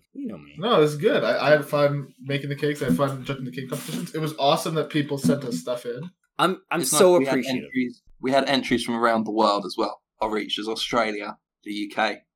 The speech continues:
Speaker 3: and America. It's wonderful.
Speaker 2: Yeah.
Speaker 1: All the countries, yes.
Speaker 3: All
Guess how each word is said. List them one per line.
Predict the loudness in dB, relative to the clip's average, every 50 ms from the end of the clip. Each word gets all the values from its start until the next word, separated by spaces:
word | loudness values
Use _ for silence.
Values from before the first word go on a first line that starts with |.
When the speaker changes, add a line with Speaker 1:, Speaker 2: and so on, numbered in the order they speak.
| _ _ _ _
Speaker 3:
and | -10 -4 0
America. | 2 2 2 2 -2 -8 -12 -12 _ _ _
It's | _ -6
wonderful. | -6 -6 -6 -6 -10 -12 -12 _ _ _ _ _ _
Speaker 2:
Yeah. | -8 -6 -6 -6 -4 -8 -8 -10 -10 _ -2
Speaker 1:
All | -2 -2 -2 -2
the | -4 -8
countries, | -8 -8 -12 -12 -12 -14 -14 -14 -14 -12 -14 -16 -16
yes. | -12 -12 -12 -10 -12 -12 -16 -18 -18 -20 _ _ _ _ _ _ -6
Speaker 3:
All | -4